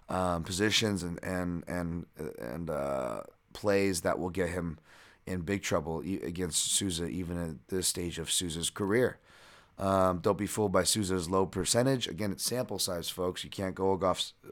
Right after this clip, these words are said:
off stats all the time anyways, like I always say.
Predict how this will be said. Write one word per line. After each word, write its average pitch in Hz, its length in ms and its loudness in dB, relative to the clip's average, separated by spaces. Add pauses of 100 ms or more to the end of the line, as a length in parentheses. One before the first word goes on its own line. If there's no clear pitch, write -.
off - 220 -2
stats 90 360 0
all 90 160 0
the 85 120 -12
time 87 180 -4
anyways, 101 340 -2
like 80 140 -6
I 82 60 -4
always 87 340 2
say. 127 380 6